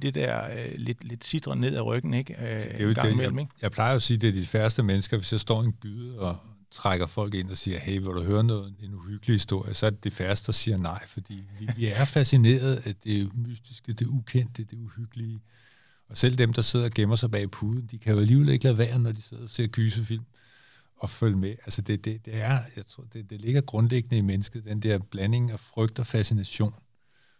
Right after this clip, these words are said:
Speaker 2: for det uhyggelige
Speaker 1: Ja.
Speaker 2: og det, det mystiske og det ukendte.
Speaker 1: Jamen, det tror jeg, det tror jeg, du har ret i. Vi skal til den, øh, den sidste bog, vi har på programmet, og det er, det er dig, Dennis, der, øh, der skal fortælle om den. Og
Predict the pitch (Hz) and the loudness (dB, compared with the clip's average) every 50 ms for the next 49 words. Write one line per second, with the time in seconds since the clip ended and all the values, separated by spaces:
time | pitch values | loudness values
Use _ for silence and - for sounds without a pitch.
0 | _ _ _ - 101 101 110 117 110 82 80 92 107 - - 110 110 113 107 101 | _ _ _ -4 -2 0 2 0 0 -2 -4 -6 -8 -8 -2 0 2 2 2 0
1 | - 101 98 95 - - _ _ - 107 107 107 110 - - - 113 - - 123 | -2 -2 -2 -2 -6 -10 _ _ -14 -12 -12 -12 -12 -14 -16 -18 -18 -8 -6 -6
2 | 107 104 104 101 95 - - 104 95 101 - - - _ _ _ _ _ _ _ | -6 -6 -8 -12 -8 -4 -4 -2 -2 -4 -10 -16 -20 _ _ _ _ _ _ _
3 | _ _ _ _ _ _ _ _ _ _ - 123 117 110 107 - - 123 117 104 | _ _ _ _ _ _ _ _ _ _ -12 -8 -6 -6 -2 2 2 2 2 2
4 | 113 123 113 - 131 117 110 107 107 107 113 120 120 123 123 - _ _ _ _ | -2 -6 -2 0 2 2 2 2 2 2 2 2 0 -6 -8 -14 _ _ _ _
5 | _ _ _ _ _ _ _ _ _ _ _ _ _ _ _ _ - 117 123 120 | _ _ _ _ _ _ _ _ _ _ _ _ _ _ _ _ -10 -8 -8 -6
6 | - - 117 - - 143 156 165 160 170 156 143 135 131 123 120 120 117 113 113 | -4 -6 -6 0 2 4 4 4 4 4 4 4 4 4 4 4 6 6 4 4
7 | - 120 117 117 - - - 175 170 - - - - - 151 170 165 135 131 120 | 2 0 0 0 -2 -2 -2 -2 -2 -2 -4 -4 -2 0 0 0 0 0 -2 0
8 | - 135 139 143 - - 143 131 - - - - 107 110 143 160 131 107 - 110 | 0 2 2 2 2 0 0 0 0 -4 -4 -2 0 0 0 0 0 -2 -6 -6
9 | - 143 139 135 127 117 104 98 98 95 90 90 90 - 131 135 127 107 - - | -4 -2 0 2 2 2 2 2 2 0 0 -2 -4 -4 -4 -2 -2 -2 -2 -2
10 | 85 101 131 - 123 120 143 147 139 - - 113 110 107 104 101 98 95 95 92 | -2 -2 -2 0 0 0 0 0 -2 -2 0 0 2 2 2 2 0 -2 -2 -4
11 | - - 98 92 - - 110 - - - - 127 113 98 92 110 110 120 - 113 | -4 -4 -6 -6 -6 -8 -12 -14 -8 -6 -4 -4 -2 -4 -2 -2 -4 -4 -6 -8